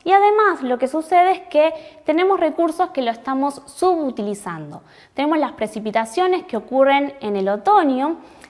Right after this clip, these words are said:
que en general somos muy ineficientes en usar esa agua con los cultivos de renta. Durante mucho tiempo pensamos que el agua que acumulábamos en el barbecho la podíamos usar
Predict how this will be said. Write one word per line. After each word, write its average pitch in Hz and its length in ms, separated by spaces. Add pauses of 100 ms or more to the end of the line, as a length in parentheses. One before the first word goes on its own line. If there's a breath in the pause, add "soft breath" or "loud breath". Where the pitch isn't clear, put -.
que 381 100
en 415 80
general 349 380
somos 330 320
muy 330 400 (100)
ineficientes 247 840
en 208 120
usar 214 220
esa 226 300
agua 233 320 (480 loud breath)
con 214 120
los 208 100
cultivos 240 440
de 196 120
renta. 175 540 (280 soft breath)
Durante 226 300
mucho 320 280
tiempo 320 300
pensamos 269 480
que 262 440
el 214 120
agua 247 220
que 254 80
acumulábamos 240 680
en 214 80
el 202 120
barbecho 247 500 (340 loud breath)
la 202 100
podíamos 233 500
usar 240 420